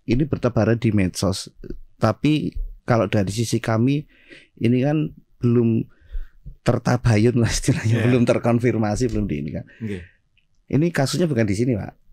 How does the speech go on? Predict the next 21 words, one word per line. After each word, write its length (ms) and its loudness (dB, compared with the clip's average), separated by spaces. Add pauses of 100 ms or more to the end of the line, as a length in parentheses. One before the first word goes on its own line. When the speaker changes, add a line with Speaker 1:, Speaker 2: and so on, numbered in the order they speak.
(340)
Speaker 1:
Ada 240 0
orang 240 2
yang 160 0
ngepost 400 -2
itu 240 -4
di 160 -2
Bekasi, 560 2 (1120)
di 160 -6
sebuah 240 0
rumah 160 0
sakit, 320 -4
anak-anak 560 -2
kecil 320 -6
cuci 240 -6
darah. 400 -6 (240)
Speaker 2:
Iya. 400 -8
Speaker 1:
Ini 160 -2
kasus 240 -4
kayak 240 -4
gini 160 -2
sebenarnya 480 -4